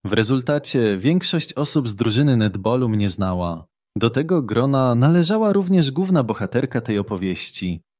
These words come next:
Dziewczyna wolała się trzymać na uboczu i niewiele mówiła, przez co nikt nic o niej nie wiedział. Mocno się zdziwiłem, gdy pewnego dnia podeszła do mnie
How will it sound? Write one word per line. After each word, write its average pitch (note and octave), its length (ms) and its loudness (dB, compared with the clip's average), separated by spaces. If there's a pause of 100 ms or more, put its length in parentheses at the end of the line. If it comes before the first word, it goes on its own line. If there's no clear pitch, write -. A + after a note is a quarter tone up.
(160)
Dziewczyna D#3+ 540 2
wolała E3+ 320 0
się C#3+ 180 0
trzymać A2+ 420 -2
na G2 100 -2
uboczu A2 580 -2 (240)
i F#3 100 2
niewiele G3+ 380 2
mówiła, E3+ 640 4
przez E3 400 -4
co B2 200 0
nikt A2+ 440 0
nic A2 240 0
o G#2+ 60 0
niej G2+ 200 2
nie G2 120 2
wiedział. F#2 540 -4 (360)
Mocno D#3+ 340 0
się A2 180 -2
zdziwiłem, A2+ 760 2
gdy A#2+ 180 -2
pewnego F3+ 440 0
dnia F#3 200 -2
podeszła D3 440 -4
do C3 140 0
mnie A#2 420 0